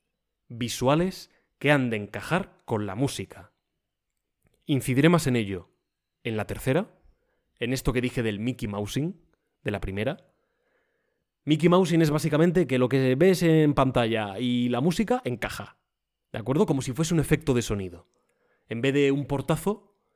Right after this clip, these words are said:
suena, voy a decir una tontería, suena una trompeta,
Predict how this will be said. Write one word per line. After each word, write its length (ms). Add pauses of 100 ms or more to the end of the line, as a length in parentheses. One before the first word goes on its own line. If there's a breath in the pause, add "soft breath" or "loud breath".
(160)
suena, 420 (1000)
voy 100
a 40
decir 120
una 100
tontería, 340
suena 260
una 180
trompeta, 580